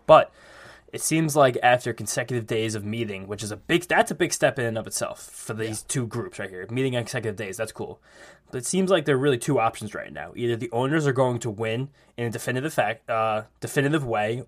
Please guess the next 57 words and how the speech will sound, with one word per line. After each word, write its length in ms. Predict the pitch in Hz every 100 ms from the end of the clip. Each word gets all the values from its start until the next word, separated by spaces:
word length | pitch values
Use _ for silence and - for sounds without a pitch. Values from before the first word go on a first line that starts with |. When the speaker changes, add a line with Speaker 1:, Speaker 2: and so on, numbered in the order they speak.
| -
Speaker 1:
or 400 | 107 110 127 - _ _ -
we're 80 | 120
going 220 | 131 120
to 100 | 123
miss 200 | 117 -
baseball. 480 | 95 - - - - _ -
And 300 | 104 107 107 _ _ -
most 260 | 151 156 147
people 180 | 131
aren't 160 | 120 120
gonna 140 | 117
like 160 | 113 107
either 260 | 123 113 110
of 100 | 101
those, 220 | 98 98
but 100 | 113
it 60 |
seems 280 | - 131 117
to 100 | 123
be 280 | 104 110 107
where 300 | 101 110 107
we're 120 | 95
heading 340 | 104 110 87 69
right 200 | 76 -
now. 220 | 73 - _
Speaker 2:
Yeah, 220 | 151 160 101 -
uh, 320 | - 120 120 110
the 200 | 127 139
owners 400 | 147 151 147 127
seem 260 | - 135
pretty 380 | - - 143 139
strong 500 | - - 139 135 139
on 140 | 123
every 260 | 120 123 127
stance 400 | - - 131 135
that 120 | 143
they're 100 | 151
gonna 180 | 147 147
take, 380 | - 107 110 123
and 100 | 113
they've 100 | 113
even 240 | 127 131
taken 300 | 120 190 185
some 200 | - 117
things 280 | 107 104 95
back 300 | 107 107 -
just 200 | - -
because 300 | 120 127 117
they're 80 | 120
like, 120 | 113
"All 80 | 165
right, 160 | 208 190
you 40 |
wanna 160 | 175 175
play 120 | 175
hardball, 460 | 165 185 131 120 117
we'll, 200 | 120